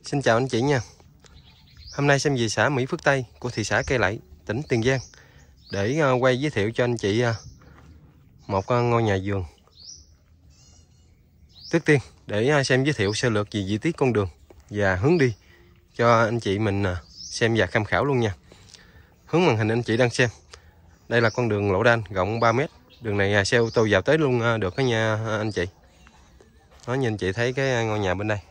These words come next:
người ta cũng, ờ, có ô tô, người ta cũng, ờ, ra vô. Hướng này nếu anh chị, ờ, đi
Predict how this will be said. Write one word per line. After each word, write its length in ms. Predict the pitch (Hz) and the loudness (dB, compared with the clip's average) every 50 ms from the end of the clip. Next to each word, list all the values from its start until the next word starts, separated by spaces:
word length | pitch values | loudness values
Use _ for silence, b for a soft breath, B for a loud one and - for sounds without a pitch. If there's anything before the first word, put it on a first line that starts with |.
| - | -14
người 80 | - 98 | -12 -8
ta 140 | - 107 104 | -6 -6 -4
cũng, 240 | - 104 98 127 | -4 -2 -2 0
ờ, 140 | 139 127 117 | 0 -2 0
có 140 | 107 131 135 | 0 0 0
ô 120 | 123 107 | 0 0
tô, 220 | 104 - 120 113 101 - - - - - | 0 0 -2 -2 -2 -4 -14 -20 -16 -12
người 120 | 107 98 | -10 -8
ta 160 | 90 107 104 | -6 -6 -6
cũng, 220 | 98 98 98 123 135 | -4 -4 -4 -4 -2
ờ, 140 | 123 110 98 - _ b b b b b b b b b b _ _ - _ - - _ _ - | -4 -4 -6 -10 _ b b b b b b b b b b _ _ -20 _ -20 -20 _ _ -6
ra 120 | 113 110 110 110 | -4 -4 -2 -2
vô. 120 | 117 117 107 b b b b b - - _ _ - _ _ _ - - - - - - _ - - - - - - - _ - - - _ - _ - _ _ _ _ - _ _ - _ _ - - _ _ | -2 -4 -4 b b b b b -20 -20 _ _ -20 _ _ _ -20 -20 -20 -20 -20 -20 _ -20 -20 -20 -20 -20 -20 -20 _ -20 -20 -20 _ -20 _ -20 _ _ _ _ -20 _ _ -20 _ _ -20 -20 _ _
Hướng 200 | - - 147 170 | -6 -2 0 2
này 200 | 165 127 110 101 - - | 4 2 2 0 -4 -6
nếu 180 | - 135 156 165 | -2 0 2 2
anh 120 | 147 127 | 0 0
chị, 180 | 117 117 104 113 | 0 0 0 2
ờ, 180 | 127 123 123 123 | 2 2 2 2
đi 200 | 127 127 127 | 2 0 -2